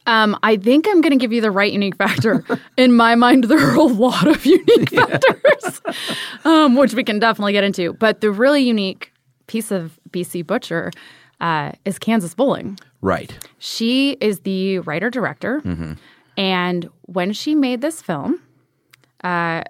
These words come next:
Speaker 1: I went in, uh, le-, before I give it away,
Speaker 2: Yeah, yeah.
Speaker 1: I went into audition, uh, for Kansas.
Speaker 2: Mm-hmm.
Speaker 1: I walked into the room and there was, um, you know, someone, I don't know, maybe in their thirties or forties, and then there was also a girl there reading.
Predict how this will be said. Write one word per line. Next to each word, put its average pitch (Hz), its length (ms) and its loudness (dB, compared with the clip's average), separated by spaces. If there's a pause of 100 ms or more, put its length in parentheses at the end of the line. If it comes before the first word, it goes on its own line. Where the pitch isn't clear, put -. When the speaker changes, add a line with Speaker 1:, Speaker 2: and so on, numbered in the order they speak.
(120)
Speaker 1:
I 180 140 -2
went 233 280 -2
in, - 220 -8
uh, 202 40 -8
le-, 190 380 -10 (420)
before 208 320 -4
I 240 80 2
give 196 240 -2
it 208 60 0
away, 170 460 -2
Speaker 2:
Yeah, 90 160 -2
yeah. 82 180 -4
Speaker 1:
I 226 120 0
went 294 180 2
into 247 480 -2
audition, 180 640 -6
uh, 170 180 -6
for 180 220 -6
Kansas. 170 540 -12
Speaker 2:
Mm-hmm. 87 240 -6 (680)
Speaker 1:
I - 80 -4
walked 214 220 -2
into 226 160 -2
the 196 100 -4
room 185 220 -2
and 185 140 -4
there 175 100 -4
was, 175 380 -6
um, 170 400 -8
you 185 100 -8
know, 156 320 -8 (100)
someone, 175 800 -6 (760)
I 156 280 -14
don't 185 100 -6
know, 170 100 -6
maybe 165 220 -6
in 160 60 -6
their 160 120 -8
thirties 160 400 -10
or 156 60 -10
forties, 254 540 -4
and 180 180 -6
then 165 100 -6
there 160 100 -6
was 170 180 -10
also 156 360 -8
a 180 100 -6
girl 349 300 -4
there - 300 -8
reading. - 340 -12